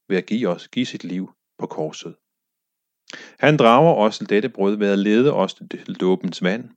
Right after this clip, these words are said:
ordets forkyndelse og den hellige nadver. Der bespiser Kristus os. Når vi modtager nadveren, så lyder ordene, "Dette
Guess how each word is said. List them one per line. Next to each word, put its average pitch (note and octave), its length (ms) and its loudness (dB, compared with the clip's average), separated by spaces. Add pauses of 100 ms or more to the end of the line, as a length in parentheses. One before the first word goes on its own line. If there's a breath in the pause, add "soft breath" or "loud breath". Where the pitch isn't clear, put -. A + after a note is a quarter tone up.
(180)
ordets A2 360 0
forkyndelse B2 580 -4
og F2 100 -4
den F#2 100 -12
hellige A2 340 0
nadver. G2+ 440 -2 (1300 loud breath)
Der F#3 160 4
bespiser C3 440 -4
Kristus - 600 -8 (380)
os. - 480 -6 (240)
Når G#2 100 4
vi G#2+ 100 6
modtager A#2+ 360 4
nadveren, A#2+ 580 4
så A#2 180 -2
lyder C3 280 0
ordene, A#2+ 380 0 (420 loud breath)
"Dette D3 340 4